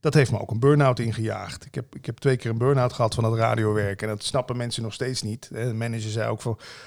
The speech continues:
"Hoe kan je hier nou een burn-out van krijgen? Dit is toch wat je je hele leven al wilde doen?"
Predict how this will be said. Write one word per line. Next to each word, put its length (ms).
"Hoe 200
kan 220
je 100
hier 320
nou 260
een 100
burn-out 540
van 140
krijgen? 360
Dit 140
is 160
toch 200
wat 160
je 120
je 120
hele 280
leven 480
al 180
wilde 340
doen?" 420